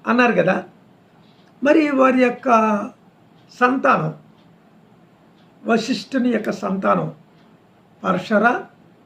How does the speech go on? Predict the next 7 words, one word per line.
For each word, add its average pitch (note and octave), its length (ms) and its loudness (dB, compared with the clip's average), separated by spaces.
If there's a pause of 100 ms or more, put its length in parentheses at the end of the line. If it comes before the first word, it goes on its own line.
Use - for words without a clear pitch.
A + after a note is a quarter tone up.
(760)
శుక, B3 400 -2 (1120)
కృష్ణద్వైపాయన, G#3 1160 0 (960)
వీళ్ళందరూ B3+ 380 2
ఎవరు? E3 260 0 (1400)
మాదిగ G#3+ 340 2
స్త్రీకి A3+ 460 -2
జన్మించిన G#3+ 720 0